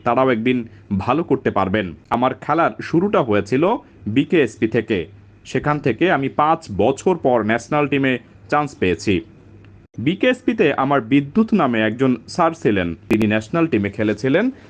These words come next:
স্যার আমাকে খুব ভালোবাসতেন। তিনি বলেছিলেন, 'মিরাজ, তোমাকেও একদিন ন্যাশনাল টিমে খেলতে হবে।' তিনি গতকাল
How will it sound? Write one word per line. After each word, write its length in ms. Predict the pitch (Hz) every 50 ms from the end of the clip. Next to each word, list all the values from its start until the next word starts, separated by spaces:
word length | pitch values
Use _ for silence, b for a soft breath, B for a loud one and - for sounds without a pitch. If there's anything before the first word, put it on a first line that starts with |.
| B B
স্যার 260 | - - 175 185 220
আমাকে 420 | 247 233 208 175 - 117 95 92 92 -
খুব 240 | - 156 143 117 104
ভালোবাসতেন। 720 | 107 117 123 139 127 - - - - - - 113 98 87 78 b b b b b b b b -
তিনি 160 | 165 170 165
বলেছিলেন, 720 | 131 117 143 156 208 208 208 - 214 170 131 107 90 85 80 B B B B B B
'মিরাজ, 540 | 117 127 131 151 156 165 165 165 - - - - -
তোমাকেও 400 | - 120 127 139 135 - - 185
একদিন 320 | 180 170 160 151 156 160 160 156 - - - 107
ন্যাশনাল 480 | 104 120 127 - - - 175 175 170
টিমে 200 | 165 160 156 139
খেলতে 300 | - - 147 139 - 123
হবে।' 300 | 107 104 95 90 87 73 - B B B B B B B B - -
তিনি 200 | 127 123 127 117
গতকাল 580 | 113 110 110 131 123 - 123 117 117 120 104